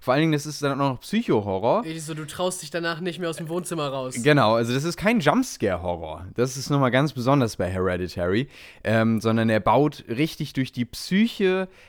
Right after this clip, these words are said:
Speaker 1: ein, ein, ein Horror auf. Das ist ein, also wirklich ein sehr genialer Film. Das kann man gar nicht anders sagen. Ich fand ihn auch fantastisch damals, auch rein inszenatorisch und wie der,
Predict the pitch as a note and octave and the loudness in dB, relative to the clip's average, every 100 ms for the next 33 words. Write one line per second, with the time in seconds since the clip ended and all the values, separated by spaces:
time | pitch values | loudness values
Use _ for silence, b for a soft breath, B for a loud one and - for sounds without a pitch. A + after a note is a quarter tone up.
0 | b - B2 B2+ C3 - B2 B2+ - A2+ | b -2 2 2 0 -6 -6 -6 -4 -4
1 | G#2+ C#3+ D#3+ A#2+ A2 F#2+ F2+ F2+ F2+ G#2+ | -2 6 6 8 4 4 2 -4 -2 -2
2 | A2+ A#2+ - A2+ F#2+ G#2 G2+ B2 A2 G#2+ | -2 -4 -4 -4 0 0 -2 -2 0 0
3 | G2+ A2 G#2+ G2+ G2+ G2 F#2 G#2 G2 F2 | 0 0 2 2 2 2 0 -2 -2 -4
4 | - G2 G2 F2 F#2 - F2+ E2 F2+ F#2 | -8 -6 -4 -4 -4 -6 -8 -4 -4 -4
5 | F2 - F#2 D#2 E2 - F2 - A2+ - | -6 -6 -6 -6 -8 -6 -8 -8 -10 -8
6 | G2+ - D#2 D#2 F#2 - F#2 E2 F2+ G2 | -8 -8 -12 -8 -8 -6 -8 -6 -4 -4
7 | F2 F#2 - F#2+ F#2 A2+ B2 A2 - G2 | -4 -8 -8 -8 -4 0 2 0 -2 -4
8 | G2 G2+ | -2 -2